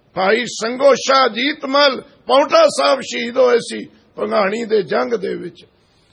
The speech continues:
ਐਡੀ ਸ਼ੂਰਵੀਰ ਮਾਤਾ ਸੀ। ਉਹਦਾ ਵਿਆਹ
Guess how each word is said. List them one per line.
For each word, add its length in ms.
ਐਡੀ 360
ਸ਼ੂਰਵੀਰ 640
ਮਾਤਾ 440
ਸੀ। 300
ਉਹਦਾ 260
ਵਿਆਹ 400